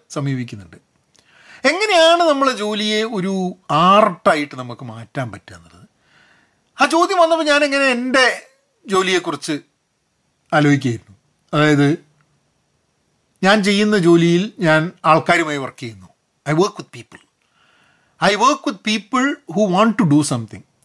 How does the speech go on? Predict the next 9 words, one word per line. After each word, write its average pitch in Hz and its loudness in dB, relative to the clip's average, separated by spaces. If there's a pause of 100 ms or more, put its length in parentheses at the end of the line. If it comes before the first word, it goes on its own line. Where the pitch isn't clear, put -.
എന്തെങ്കിലും 311 2
ചെയ്യണം 262 0 (140)
എന്ന 214 -6
ആഗ്രഹമുള്ള 202 0
ആൾക്കാരുടെ 175 2
കൂടെയാണ് 160 -2
ഞാൻ 135 -8
വർക്ക് - -12
ചെയ്യുന്നത്. - -20